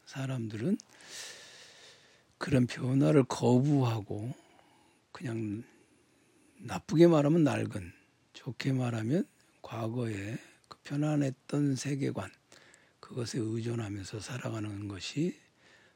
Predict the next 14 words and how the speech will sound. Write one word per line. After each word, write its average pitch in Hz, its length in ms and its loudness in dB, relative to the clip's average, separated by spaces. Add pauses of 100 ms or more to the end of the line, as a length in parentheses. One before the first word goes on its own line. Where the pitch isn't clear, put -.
더 - 160 -16
행복한 147 640 0
삶을 139 420 0
준다고 117 560 -4
하는 107 340 -4 (1040)
그런 170 420 2
생각을 165 460 4
가진 131 320 -4
사람도 107 760 -8 (1300)
상당수가 190 840 -2
늘어나게 110 720 -6 (360)
되는 104 240 -10
것 101 100 -12
같아요. - 380 -20